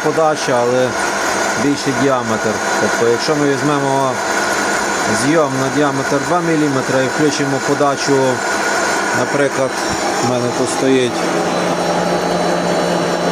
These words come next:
тринадцять, тринадцять, то це йому забагато для... Скрипить дрета, якби, чути дертя таке. А як дати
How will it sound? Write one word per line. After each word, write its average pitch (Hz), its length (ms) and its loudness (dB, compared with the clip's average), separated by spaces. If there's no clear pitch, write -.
тринадцять, 165 540 0
тринадцять, 123 640 -2
то 135 80 0
це 165 260 0
йому 156 180 0
забагато 139 600 -2
для... 110 320 0
Скрипить 139 520 0
дрета, 131 400 0
якби, 104 400 0
чути 127 220 0
дертя 120 380 0
таке. 101 320 0
А 123 40 0
як 135 120 0
дати 160 280 -2